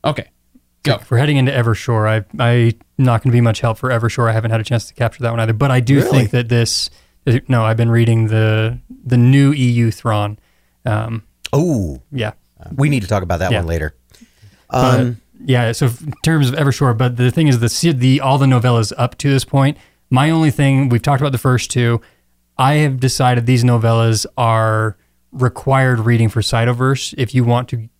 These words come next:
Speaker 2: truly enjoy the Cytoverse, because, uh, the latest installment of, um, shoot, what's her name?
Speaker 1: Spencer?
Speaker 2: Spencer's story, uh, leaves so much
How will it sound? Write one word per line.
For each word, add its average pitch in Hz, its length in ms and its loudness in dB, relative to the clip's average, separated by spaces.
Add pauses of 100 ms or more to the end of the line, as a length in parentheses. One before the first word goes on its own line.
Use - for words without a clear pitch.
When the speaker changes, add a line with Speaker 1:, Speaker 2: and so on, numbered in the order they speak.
(160)
Speaker 2:
truly 113 720 2 (640)
enjoy 113 360 2
the 110 60 -2
Cytoverse, 113 380 -2
because, 113 500 -2 (540)
uh, 107 380 0 (480)
the 135 120 0
latest 123 600 0
installment 151 720 0
of, 113 540 0
um, 110 500 -2 (880)
shoot, - 280 -8
what's 127 140 -4
her 135 100 0
name? 131 240 2 (920)
Speaker 1:
Spencer? - 440 -8
Speaker 2:
Spencer's 123 560 0 (100)
story, 135 520 0 (460)
uh, 113 480 2 (380)
leaves 135 380 2
so 143 240 0
much 135 440 0